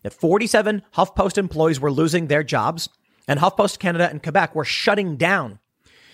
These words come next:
he revealed HuffPost's losses had exceeded twenty million dollars last year and estimated it would be a, it would be similar this year without intervention. Woo! How, wow.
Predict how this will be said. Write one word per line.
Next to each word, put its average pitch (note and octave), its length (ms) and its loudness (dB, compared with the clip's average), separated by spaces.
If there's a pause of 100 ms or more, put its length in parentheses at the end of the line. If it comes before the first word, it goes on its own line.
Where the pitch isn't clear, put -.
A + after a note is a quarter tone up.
he C#3+ 80 0
revealed F#3+ 420 2
HuffPost's F#3 500 0
losses D#3 460 0 (240)
had F3 180 0
exceeded F3+ 480 -2 (280)
twenty C#4 840 0 (100)
million A3+ 720 2
dollars F3+ 420 0
last B2 280 -6
year A2+ 200 -8 (360)
and D#3 160 -4
estimated G3+ 400 0
it F#3+ 40 2
would D#3+ 120 -4
be F3+ 80 -2
a, D#3 60 -4 (220)
it E3+ 60 -2
would F3 100 0
be E3+ 80 -6
similar G3+ 400 -2
this F#3 240 -2
year D3 120 -6
without D3 280 -4
intervention. D3 640 -8 (120)
Woo! F#4 520 0 (760)
How, C4 340 2
wow. E3 800 -2